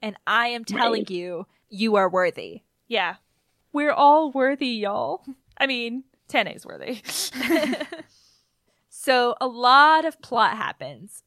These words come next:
Speaker 1: There are eight hundred pages in this book.
Speaker 3: So stuff happens.
Speaker 2: Mm.
Speaker 1: Stuff happens. But in the end, the Nameless One is brought down by, like, the convergence of Iad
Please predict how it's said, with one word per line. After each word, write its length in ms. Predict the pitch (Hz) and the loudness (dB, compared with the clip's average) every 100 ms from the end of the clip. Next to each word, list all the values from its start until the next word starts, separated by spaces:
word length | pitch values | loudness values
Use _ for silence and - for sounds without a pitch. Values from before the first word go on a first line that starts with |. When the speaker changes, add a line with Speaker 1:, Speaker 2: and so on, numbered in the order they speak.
| - | -6
Speaker 1:
There 300 | 214 196 185 | -2 0 -2
are 60 | - | -2
eight 220 | 226 - | -2 -2
hundred 380 | 233 233 233 226 | -4 -4 -4 -2
pages 420 | 208 185 180 185 | -4 -4 -6 -10
in 80 | 175 | -12
this 180 | 170 | -14
book. 340 | - 120 - - | -12 -12 -12 -18
Speaker 3:
So 280 | - - 220 | -14 -4 -4
stuff 260 | 190 185 - | -2 -6 -6
happens. 440 | - - - 208 | -12 -12 -2 0
Speaker 2:
Mm. 260 | 185 175 175 | 0 -2 0
Speaker 1:
Stuff 260 | 220 233 | 2 0
happens. 640 | - 160 - 120 _ - - _ _ | -4 -10 -10 -20 _ -20 -20 _ _
But 400 | - 185 - - - _ _ - | 0 0 -2 -12 -20 _ _ -10
in 260 | 247 269 | -8 -6
the 200 | 302 339 | -2 0
end, 340 | 294 143 80 - _ _ | 0 -2 -6 -20 _ _
the 160 | 233 254 | 4 4
Nameless 640 | 269 302 302 320 320 - | 2 -4 -4 -8 -8 -8
One 320 | 247 160 160 - | -6 -6 -8 -12
is 220 | 214 202 _ | -12 -12 _
brought 400 | 214 214 240 214 | 0 4 2 0
down 520 | - 202 135 147 180 - | -2 -2 -2 -8 -12 -2
by, 220 | 208 202 | 0 0
like, 340 | 202 202 202 | -2 -4 -6
the 80 | - | -10
convergence 920 | 214 240 220 202 226 233 - 262 262 - | -10 -10 -10 -4 -2 -2 -6 -8 -12 -6
of 400 | 214 208 202 202 - _ _ | -2 -2 -4 -10 -20 _ _
Iad 420 | 247 277 302 339 | -10 -2 -2 -2